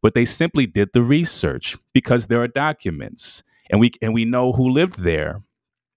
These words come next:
Like, and we can easily find the people who are residents, trace, you know, and, you know, give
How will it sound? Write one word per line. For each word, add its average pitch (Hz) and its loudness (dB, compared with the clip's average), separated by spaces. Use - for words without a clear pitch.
Like, 107 2
and 113 -2
we 120 0
can 117 -4
easily 135 0
find 110 0
the 95 -2
people 107 0
who 98 0
are 98 0
residents, 101 0
trace, 127 -4
you 117 0
know, 98 -2
and, 85 -12
you 95 -16
know, 76 -16
give 127 -4